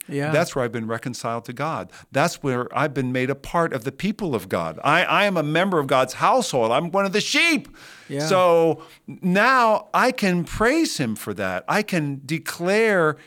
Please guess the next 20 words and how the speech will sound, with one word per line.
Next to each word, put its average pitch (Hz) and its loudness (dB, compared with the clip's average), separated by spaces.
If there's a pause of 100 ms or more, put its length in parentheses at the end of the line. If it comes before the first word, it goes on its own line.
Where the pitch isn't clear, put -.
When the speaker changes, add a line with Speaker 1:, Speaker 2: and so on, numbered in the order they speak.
Speaker 2:
his 175 0
name 180 2
in 160 2
the 151 2
midst 160 0
of 147 -4
the 147 -2
congregation. 143 0
I 143 2
can 147 -2 (300)
tell 202 4
of 185 2
his 156 0
greatness 160 0
and 143 0
his 139 -2
goodness 180 0
and 147 -2
his 127 -6
glory 151 2